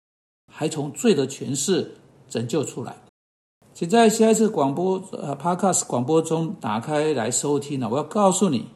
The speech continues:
一旦一个人认清醉酒是罪，一旦他想要对付，呃，对那个罪采取什么行动，耶稣基督是如何使那个人从他的醉酒得到自由，不只是一天、一周、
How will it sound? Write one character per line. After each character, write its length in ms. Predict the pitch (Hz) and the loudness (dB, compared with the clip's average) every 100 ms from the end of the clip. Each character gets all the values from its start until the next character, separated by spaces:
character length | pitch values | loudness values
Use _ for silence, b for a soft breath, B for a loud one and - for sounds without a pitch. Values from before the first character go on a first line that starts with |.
| _ | _
一 100 | 170 | -4
旦 260 | 208 240 220 - | 2 4 2 0
一 160 | 226 | -2
个 160 | 226 196 | 2 2
人 260 | 151 160 | 2 0
认 220 | 196 226 190 | 4 4 4
清 240 | 202 208 | 2 2
醉 240 | - 226 | 4 4
酒 140 | 190 131 | 4 0
是 140 | 180 | -2
罪， 360 | - 190 127 - B | -2 0 0 -2 B
一 80 | 202 | 2
旦 180 | 233 | 6
他 120 | 240 233 | 6 6
想 160 | - | 2
要 80 | 165 | -2
对 220 | 185 208 | 2 2
付， 260 | 202 196 - - _ | 2 0 -4 -16 _
呃， 100 | - | -8
对 160 | 220 220 | 0 2
那 80 | |
个 140 | 214 170 | 4 0
罪 280 | - 220 160 | 4 4 4
采 240 | - 143 | 0 -4
取 180 | - 143 | -2 -2
什 160 | 120 139 | -4 -6
么 80 | |
行 220 | 139 117 123 | -6 -6 -2
动， 200 | 151 113 - _ _ _ _ | -2 -4 -10 _ _ _ _
耶 140 | - | 0
稣 120 | 196 247 | 2 2
基 160 | 233 | 2
督 220 | 226 233 | 2 2
是 240 | 226 226 151 | 2 0 0
如 180 | 170 226 | 4 4
何 140 | 180 | 4
使 160 | - 139 | 2 0
那 160 | 196 | 2
个 120 | 202 | 2
人 120 | 139 127 | 2 -2
从 220 | 135 156 | -6 -8
他 120 | 196 | -4
的 120 | 180 | -4
醉 360 | 156 - 254 220 | -6 -6 0 2
酒 160 | 147 | 2
得 140 | 123 127 | -4 -4
到 180 | 190 165 | -4 -4
自 300 | - 220 131 | -2 -2 -2
由， 100 | - - _ _ _ _ _ _ | -6 -16 _ _ _ _ _ _
不 120 | 139 | -4
只 160 | 147 123 | -4 -4
是 160 | - 151 | -8 -8
一 100 | 170 | -6
天、 440 | 180 185 190 190 - _ _ _ _ _ - | 2 4 4 -2 -12 _ _ _ _ _ -6
一 140 | 143 | -6
周、 420 | 135 175 185 180 | 2 4 4 2